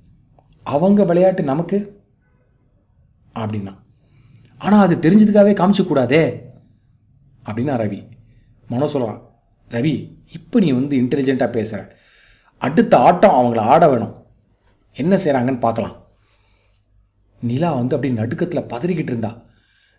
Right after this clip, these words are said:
"நிலா, நம்மளுடைய ஒரே ஒரு நம்பிக்கை, இந்த சீனை இப்போ இந்த நைட்டு இந்த நேரத்துல ரவி, மனோ ரெண்டு பேரும் பார்க்கலன்னு தான் நினைச்சுக்கணும் நம்ம" அப்படின்னா சிபி. "அப்புறம் எப்படி காமா கொல்லப்பட்டான்?" அப்படின்னா நிலா.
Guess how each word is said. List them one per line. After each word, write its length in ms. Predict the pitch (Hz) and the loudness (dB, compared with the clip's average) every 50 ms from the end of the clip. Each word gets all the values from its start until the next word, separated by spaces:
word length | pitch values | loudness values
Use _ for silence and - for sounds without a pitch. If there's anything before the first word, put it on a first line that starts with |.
| _ | _
"நிலா, 500 | - 123 143 175 170 - - - - - - _ _ _ _ _ _ - 120 | -6 0 2 2 2 2 0 -6 -14 -18 -20 _ _ _ _ _ _ -10 -8
நம்மளுடைய 540 | 117 117 120 117 117 117 117 120 117 113 110 | -4 -2 -2 -2 -2 -4 -4 -4 -4 -4 -4
ஒரே 320 | 117 131 147 165 180 190 | -2 0 2 4 6 6
ஒரு 220 | 190 170 170 165 | 6 6 4 2
நம்பிக்கை, 640 | 151 131 131 139 160 160 - 151 123 110 - - - _ _ _ _ _ _ _ _ _ _ - | 2 0 0 0 -2 -2 -2 -2 -4 -4 -8 -18 -20 _ _ _ _ _ _ _ _ _ _ -8
இந்த 360 | 151 143 143 143 131 123 117 - - - - | -6 -6 -4 -4 -4 -4 -4 -4 -4 -4 -2
சீனை 400 | 196 208 226 208 190 202 226 - - - _ _ _ _ _ _ - | 2 2 4 4 4 2 0 -2 -8 -18 _ _ _ _ _ _ -8
இப்போ 640 | - 165 160 160 - - 196 208 220 208 - - - - | -6 -6 -6 -6 -2 2 2 2 2 0 -4 -14 -14 -10
இந்த 280 | 151 147 143 127 123 | -8 -6 -4 -4 -4
நைட்டு 640 | 123 117 120 139 170 175 175 - 196 208 - - - - - - _ _ _ _ _ _ _ _ - | -2 -2 0 0 0 0 2 4 4 4 4 0 -10 -16 -20 -20 _ _ _ _ _ _ _ _ -6
இந்த 200 | 139 131 127 123 | -2 0 2 2
நேரத்துல 500 | 131 147 170 170 170 170 180 170 - 120 | 2 2 2 2 2 2 2 2 2 2
ரவி, 240 | 123 127 147 190 185 | 0 0 0 0 -2
மனோ 280 | 156 143 143 151 156 143 | 0 0 0 0 0 0
ரெண்டு 240 | 120 120 120 135 131 | -2 -2 -4 -4 -2
பேரும் 300 | 151 175 190 185 - - | 0 0 -2 -2 -4 -2
பார்க்கலன்னு 520 | - 139 147 160 185 185 - 196 185 185 180 | 0 2 4 4 4 4 4 4 4 4 4
தான் 140 | 196 202 185 | 4 4 4
நினைச்சுக்கணும் 380 | 170 175 175 190 175 190 185 | 4 2 2 4 4 4 4
நம்ம" 220 | 175 160 160 151 127 - - - - _ _ | 4 2 2 2 0 -2 -6 -16 -20 _ _
அப்படின்னா 280 | - 113 113 120 135 131 - - | -12 -8 -6 -4 -6 -6 -4 -6
சிபி. 260 | 120 107 110 110 - - _ _ _ _ _ _ - - - | -8 -8 -8 -12 -14 -18 _ _ _ _ _ _ -20 -12 0
"அப்புறம் 280 | - 196 185 180 247 226 | 2 2 6 8 8 8
எப்படி 180 | 220 240 269 | 8 6 6
காமா 340 | - 202 185 220 240 208 - | 6 6 6 6 6 6 6
கொல்லப்பட்டான்?" 640 | 185 196 202 175 180 131 156 160 175 151 127 - - | 6 6 6 4 4 4 6 6 6 4 2 -2 -8
அப்படின்னா 240 | 120 120 123 143 131 | -6 -6 -4 -4 -4
நிலா. 380 | 117 110 120 117 120 117 - | -4 -4 -4 -6 -6 -8 -16